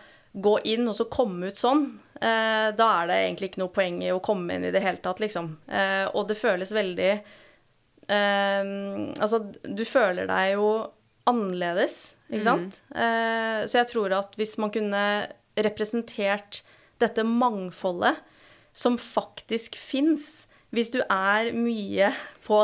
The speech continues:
Speaker 1: treningssentrene og deltar for eksempel på gruppetimer, da møter du veldig mange folk samtidig, så vil du oppdage at det er et stort mangfold.
Speaker 2: Mm.
Speaker 1: Det er alle slags mennesker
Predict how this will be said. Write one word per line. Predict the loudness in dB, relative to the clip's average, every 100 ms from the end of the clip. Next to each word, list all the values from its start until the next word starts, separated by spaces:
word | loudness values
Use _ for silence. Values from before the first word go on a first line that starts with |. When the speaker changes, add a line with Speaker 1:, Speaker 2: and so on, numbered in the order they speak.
| 4
Speaker 1:
treningssentrene | 0 0 -2 -6 -4 0 2 2
og | 0 -2
deltar | -2 -2 -2 -2
for | -2
eksempel | -2 -2 -4 -6
på | -6
gruppetimer, | -6 -6 -10 -6 -4 0
da | 2
møter | 0 -2 -6
du | -2
veldig | -2 -2 -2
mange | -2 -2 -2 -2 -2 -2
folk | -4 -4
samtidig, | -6 -6 -4 0 0 -2 -14 -18
så | -2 0 0
vil | -4 -6 -6
du | -2 0
oppdage | 0 -2 -6 -2
at | 0 0
det | 0
er | 0 0
et | -2
stort | -6 -8 -8 -2
mangfold. | 0 0 0 0 0 -6
Speaker 2:
Mm. | -10 -8 -6 -8 -12 -2
Speaker 1:
Det | 2 4
er | 4 4 2 -2 -2
alle | 0 0 -2 -2
slags | -2 -2 0
mennesker | -2 -4 -4 -2 -2